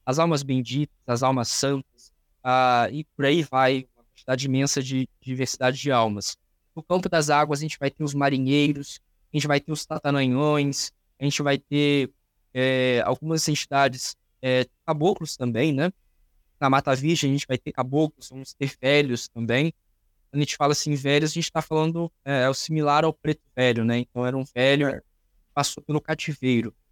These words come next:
Sempre no santuário é um velho que passou pelo cativeiro, né? Então, geralmente, quando ele não é um espírito que passou pelo cativeiro, ele se encaixa em alguma de outras coisas. Não é chamado assim como velho, né? Sempre ligado ao cativeiro e por aí vai indo. E tem,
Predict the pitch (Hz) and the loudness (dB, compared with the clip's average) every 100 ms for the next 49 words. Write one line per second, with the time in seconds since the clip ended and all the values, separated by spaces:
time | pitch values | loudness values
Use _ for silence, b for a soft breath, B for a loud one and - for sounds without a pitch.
0 | _ - 196 233 233 196 175 180 175 151 | _ -4 0 0 0 -2 0 -2 -2 0
1 | 147 165 165 156 160 175 _ 160 - - | 2 4 2 0 0 0 _ -10 -10 -6
2 | 175 160 147 - 120 110 104 107 127 - | -6 -4 -4 -4 -4 0 0 0 -2 -4
3 | _ _ - 131 135 147 147 151 - - | _ _ -12 -8 -2 2 2 0 -4 -4
4 | 170 165 165 165 165 151 123 _ _ 151 | 0 2 4 4 4 2 0 _ _ 2
5 | 170 190 185 - - 214 - _ - 147 | 2 2 0 -6 -4 -4 -4 _ -10 -10
6 | - _ 151 151 - 156 180 185 175 - | -12 _ -12 -12 -8 -2 2 2 2 -2
7 | 185 190 156 160 180 - 180 175 _ _ | -2 -2 2 2 2 0 -2 -2 _ _
8 | _ 147 151 151 175 165 165 165 _ - | _ -4 -2 0 0 2 0 0 _ -20
9 | - 139 123 - _ 139 147 - 147 139 | -6 -4 -4 -6 _ -4 -4 0 2 2
10 | 143 - 147 - 160 147 117 107 110 123 | 0 -6 -10 -12 -12 -2 0 2 2 0
11 | - _ _ _ - 147 143 143 143 143 | -4 _ _ _ -8 -6 -4 0 2 2
12 | 147 156 151 156 160 _ _ - 190 196 | 0 -4 -4 -4 -6 _ _ -20 -6 2
13 | 190 185 196 196 147 120 113 _ _ _ | 2 2 2 2 0 -2 -8 _ _ _
14 | - 247 - 262 220 | -4 -4 0 0 0